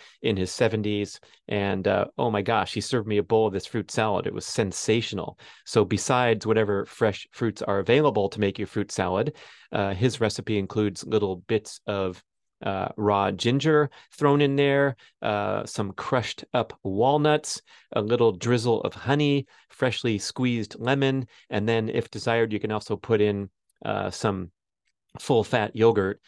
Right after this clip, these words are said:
uh, to mix in so it's a little bit, uh, of white colored. But boy, when you mix that all together,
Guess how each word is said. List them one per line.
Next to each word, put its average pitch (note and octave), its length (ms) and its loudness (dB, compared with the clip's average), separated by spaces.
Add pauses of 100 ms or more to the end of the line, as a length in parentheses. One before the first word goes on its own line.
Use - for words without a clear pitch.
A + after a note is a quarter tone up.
(240)
uh, G#2+ 120 -2
to - 160 -8
mix G#2+ 240 -2
in G2 180 0
so G2+ 180 0
it's G2 160 -4
a - 60 -6
little G2+ 220 -2
bit, F#2+ 320 0
uh, G2 280 -6
of G2 220 -4
white G2+ 280 0
colored. F#2 420 0
But G2+ 120 0
boy, G#2+ 240 2
when G2+ 140 0
you A#2+ 80 -2
mix C3 240 -2
that A#2 120 0
all A2+ 140 0
together, A2+ 460 -2